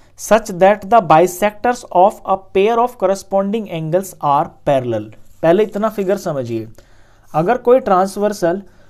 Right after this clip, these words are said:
दो लाइंस को काटती है ऐसे, और यहाँ दिया हुआ है कि bisectors of a pair of corresponding angles, यहाँ पे ये corresponding angle और एक ये corresponding angle हो गया, इनके जो बाइसेक्टर्स है ना, जैसे ये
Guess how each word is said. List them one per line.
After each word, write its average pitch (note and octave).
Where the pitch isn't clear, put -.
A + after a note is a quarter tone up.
दो F#3
लाइंस D#3+
को A3+
काटती D#3
है F#3+
ऐसे, C3
और D3
यहाँ F3+
दिया F#3
हुआ F#3+
है G3+
कि A3+
bisectors A#3
of A3
a A3+
pair G3
of A#3
corresponding D#3+
angles, A#2
यहाँ D#3
पे G3+
ये G3
corresponding G3
angle G#3+
और F3+
एक G3
ये A#3
corresponding D3
angle C3
हो B2+
गया, C3
इनके F#3+
जो C4
बाइसेक्टर्स A3+
है F3+
ना, G3+
जैसे D3+
ये F3+